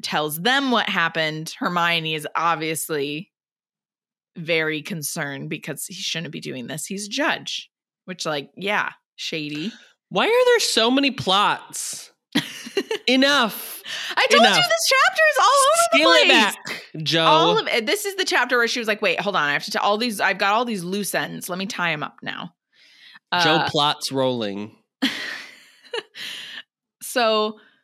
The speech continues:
Speaker 1: right at that moment, Rita Skeeter, and his name is not Bozo.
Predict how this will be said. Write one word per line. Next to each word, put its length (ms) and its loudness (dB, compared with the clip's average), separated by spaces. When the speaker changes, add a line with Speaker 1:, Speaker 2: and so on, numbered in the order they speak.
Speaker 1:
right 280 2
at 120 -2
that 260 2
moment, 460 0
Rita 320 0
Skeeter, 680 2
and 360 2
his 340 -2
name 320 2
is 140 -2
not 400 -2
Bozo. 680 -6